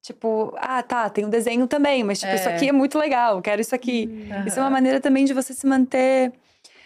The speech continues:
Speaker 1: quase como sempre inovando, assim, na plataforma, né? Tem uma
Speaker 2: É.
Speaker 1: sensação de que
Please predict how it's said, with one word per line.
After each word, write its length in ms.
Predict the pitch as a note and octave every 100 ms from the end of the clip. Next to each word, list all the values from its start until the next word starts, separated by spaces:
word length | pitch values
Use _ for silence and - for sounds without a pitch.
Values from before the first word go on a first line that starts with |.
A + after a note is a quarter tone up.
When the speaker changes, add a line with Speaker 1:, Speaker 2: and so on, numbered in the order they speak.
| _ _ _ -
Speaker 1:
quase 320 | C#4 C#4 D#4
como 520 | - D#4 D4+ D4 C#4+
sempre 440 | C#4 D4+ D#4+ D#4 -
inovando, 520 | D4 D#4 D4 A#4 F4+
assim, 220 | A#3 B3
na 80 | A3
plataforma, 720 | G#3 G#3 G#3 - G#3 F3+ F#3
né? 240 | F#3 F#3+ F#3
Tem 180 | G#3+ G#3+
uma 120 | A3+
Speaker 2:
É. 40 |
Speaker 1:
sensação 600 | C4+ A#3+ - C4 C4 B3
de 160 | C4 -
que 300 | - C#4